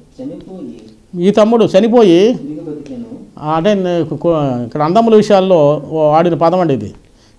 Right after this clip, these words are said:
Speaker 2: చూడండి, ఇక్కడ తండ్రి ఎంత ప్రేమిస్తాడనేది చెప్పడానికి కోసం ఇక్కడ రాయబడిన మాట. తండ్రి ఇద్దరు బిడ్డలను, ఇప్పుడు యేసుప్రభు కూడా ఇద్దరు శా-, ఈ దొంగలను ఎట్లా ప్రేమించాడు అని చెప్పడానికి కూడా ఇది ఒక తార్కాణం. ఒక త-, తమ్ముడితో త-, అన్నతో అంటాడు తమ్ముడు గురించి. ఏమంటాడంటే, ఉమ్,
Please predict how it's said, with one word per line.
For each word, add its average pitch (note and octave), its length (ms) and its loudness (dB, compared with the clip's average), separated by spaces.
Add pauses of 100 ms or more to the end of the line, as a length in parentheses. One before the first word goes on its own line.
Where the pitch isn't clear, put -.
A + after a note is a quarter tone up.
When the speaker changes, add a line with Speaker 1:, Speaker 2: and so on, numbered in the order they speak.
(120)
Speaker 2:
చూడండి, G#3 180 2
ఇక్కడ D3+ 500 2
తండ్రి G3 240 4
ఎంత G#3 240 4
ప్రేమిస్తాడనేది G3 640 0
చెప్పడానికి F3+ 320 0
కోసం F3+ 160 -2
ఇక్కడ F3 140 -4
రాయబడిన E3 320 2
మాట. C#3 220 0 (640)
తండ్రి A3+ 280 4 (400)
ఇద్దరు F3 200 0
బిడ్డలను, F#3 600 -2 (220)
ఇప్పుడు D#3 160 -2
యేసుప్రభు G#3+ 400 2
కూడా G3+ 160 0
ఇద్దరు F#3 260 -2
శా-, D3 640 -4
ఈ C3+ 120 -4 (300)
దొంగలను A3 400 4
ఎట్లా G3 240 2
ప్రేమించాడు G3 380 0
అని F3 140 0
చెప్పడానికి E3+ 280 -2
కూడా F#3 140 0
ఇది G#3+ 120 -2
ఒక E3+ 180 -2
తార్కాణం. E3 500 -2 (580)
ఒక D3+ 180 0
త-, D3 360 0
తమ్ముడితో G3+ 420 2
త-, D#3+ 100 -2
అన్నతో E3 440 2
అంటాడు F3 300 2
తమ్ముడు F3 300 0
గురించి. D3+ 400 0
ఏమంటాడంటే, E3+ 720 0 (420)
ఉమ్, E3+ 280 -2